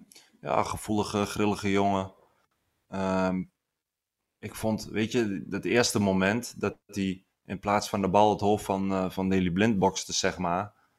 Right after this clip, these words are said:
ehm, dat kan nog. Dat had bij wijze van Pasveer, ik denk niet dat dat Pasveer zou overkomen, maar dat had hem ook kunnen overkomen.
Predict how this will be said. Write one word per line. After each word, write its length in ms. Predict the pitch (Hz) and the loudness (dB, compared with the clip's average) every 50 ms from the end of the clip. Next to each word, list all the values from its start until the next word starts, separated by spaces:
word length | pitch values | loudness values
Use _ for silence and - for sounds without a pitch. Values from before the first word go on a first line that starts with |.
| _ _ _ _ _ _ | _ _ _ _ _ _
ehm, 260 | - 95 95 92 92 85 - | -14 -12 -12 -10 -10 -12 -12
dat 200 | - 101 98 _ | -12 -14 -14 _
kan 180 | - 120 117 113 | -4 -2 -2 0
nog. 180 | 95 92 - | -2 -4 -4
Dat 180 | - 107 107 - | -2 -2 0 4
had 200 | 117 123 104 - | 4 4 4 4
bij 140 | 110 107 101 | 0 2 4
wijze 320 | 110 113 117 117 - 110 | 6 4 4 4 0 -4
van 400 | - - 110 113 117 113 92 - _ _ _ _ _ _ | 2 4 4 4 4 2 -4 -10 _ _ _ _ _ _
Pasveer, 480 | - 117 123 - - - 117 110 113 110 | 0 2 2 2 2 0 2 4 4 2
ik 100 | 95 82 | 2 -4
denk 120 | 101 92 | -8 -8
niet 140 | 95 107 - | -8 -8 -6
dat 140 | - 104 - | -6 -6 -6
dat 140 | 101 92 _ | -6 -10 _
Pasveer 300 | - 104 - - 98 92 | -8 -10 -8 -8 -8 -8
zou 200 | - - 110 113 | -4 -2 0 0
overkomen, 680 | 117 117 113 101 - - _ - 98 101 104 107 113 110 | 0 -2 -4 -6 -8 -12 _ -6 -4 -4 -2 -4 -4 -6
maar 100 | 104 98 | -6 -6
dat 100 | 98 - | -6 -4
had 180 | 98 110 117 | -4 -4 -2
hem 160 | - 113 107 90 | 0 0 0 0
ook 180 | 110 117 - | -2 -2 -2
kunnen 360 | - 107 90 87 82 80 - _ | -2 -2 -2 -2 -4 -6 -8 _
overkomen. 840 | _ - 92 87 82 - - _ - 85 80 80 80 78 76 76 - | _ -4 -4 -4 -4 -6 -14 _ -4 -4 -2 -2 -4 -6 -8 -10 -14